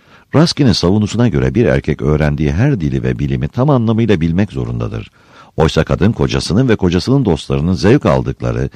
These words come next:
ilgilendikleri konulara yakınlık duyacak ölçüde bir dili ya da bilimi öğrenmek durumundadır.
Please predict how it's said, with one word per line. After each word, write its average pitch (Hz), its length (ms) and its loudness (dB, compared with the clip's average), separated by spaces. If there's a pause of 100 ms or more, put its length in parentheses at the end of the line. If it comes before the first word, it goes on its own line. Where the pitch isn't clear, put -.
(240)
ilgilendikleri 110 760 4
konulara 78 440 2
yakınlık 65 400 -4
duyacak 71 380 0
ölçüde 64 440 -2
bir 67 200 -2
dili 64 200 -4
ya 85 180 0
da 78 120 2
bilimi 80 280 0
öğrenmek 90 580 2
durumundadır. 62 760 -6